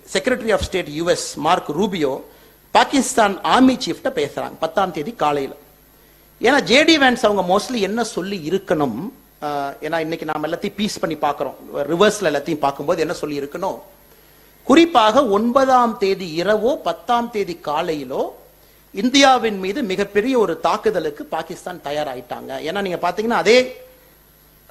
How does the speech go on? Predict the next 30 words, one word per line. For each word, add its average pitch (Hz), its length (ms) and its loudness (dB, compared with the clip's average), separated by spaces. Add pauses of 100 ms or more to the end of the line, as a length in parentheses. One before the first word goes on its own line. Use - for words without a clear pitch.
(140)
ஃபட்டே 262 260 4
டூங்கிற 214 400 0
மிசைலை 165 320 -2
டெல்லி 196 320 2
ஏர்போர்ட்டை 170 380 2
நோக்கி 147 300 -2
லான்ச் 143 260 0 (100)
பண்றாங்க. 120 360 -10 (240)
ஆ, 131 320 -4 (100)
நாம 143 180 0
இன்னைக்கு 139 260 -4
வந்து 147 200 -6
நிறைய 156 240 2
ஏர்போர்ட்டை 156 300 0
நம்ம 147 180 -4
ஷட் 147 160 -2
டவுன் 165 220 4
பண்றோம், 147 340 2 (640)
குறிப்பாக 165 720 4
டெல்லி 190 240 4
ஏர்போர்ட்டை 160 420 4
கொஞ்ச 139 160 -4
நேரம் 156 160 -2
நம்ம 143 180 -8
ஷட் 143 100 -6
டவுன் 156 180 0
பண்ணி 143 180 -4
வைக்கிறோம். 131 380 -4 (720)
So, 185 300 0
இந்த 165 140 0